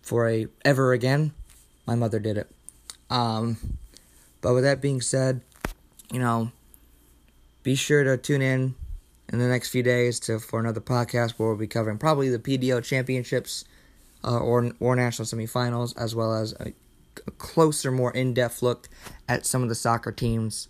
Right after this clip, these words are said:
college soccer teams that is, as well as some M L S, uh, updates and some transfer news if some big transfers go down. There's a lot of talk going out there, so until then,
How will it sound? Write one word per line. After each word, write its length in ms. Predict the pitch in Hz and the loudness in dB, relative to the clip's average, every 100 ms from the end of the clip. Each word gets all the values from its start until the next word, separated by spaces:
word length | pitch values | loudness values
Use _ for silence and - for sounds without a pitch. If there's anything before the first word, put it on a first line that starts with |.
| _ | _
college 280 | - 143 120 | 2 4 4
soccer 240 | - 110 107 | 0 -2 -2
teams 220 | 110 107 | -2 -2
that 120 | 107 | -2
is, 280 | 110 107 - - - - - | -2 -2 -6 -12 -20 -20 -2
as 240 | 151 139 | 0 2
well 200 | 139 139 | 2 2
as 220 | 135 131 | 2 0
some 180 | - 123 | 0 -2
M 140 | 123 120 | -2 0
L 120 | 117 | 0
S, 360 | 120 - - - _ _ _ _ _ - | 2 0 -2 -12 _ _ _ _ _ -4
uh, 360 | 120 117 113 110 _ _ _ - - - _ _ _ | 0 0 0 -4 _ _ _ -20 -20 -20 _ _ _
updates 480 | 131 - 131 135 - _ _ _ - | -2 2 2 2 -2 _ _ _ -2
and 240 | 143 160 | 0 2
some 140 | 156 151 | 0 -2
transfer 380 | 160 156 127 | 0 0 0
news 260 | 120 120 117 | 0 0 -2
if 180 | - 127 | -4 -4
some 160 | - 127 | -2 0
big 160 | 123 | 0
transfers 420 | - 127 120 110 104 | 0 -2 0 -4 -4
go 140 | 107 | -2
down. 220 | 101 92 - _ - _ _ | -4 -8 -14 _ -20 _ _
There's 180 | - 107 | -6 -4
a 40 | |
lot 220 | 101 117 120 | 0 0 0
of 80 | |
talk 240 | 123 123 117 | 0 -2 0
going 180 | 120 123 | 0 0
out 200 | 117 - | 0 0
there, 160 | 120 | 0
so 460 | 110 113 110 107 123 | 0 -4 -2 -4 -6
until 360 | 110 107 127 120 | -8 -4 -2 0
then, 360 | 131 143 151 | 0 0 -2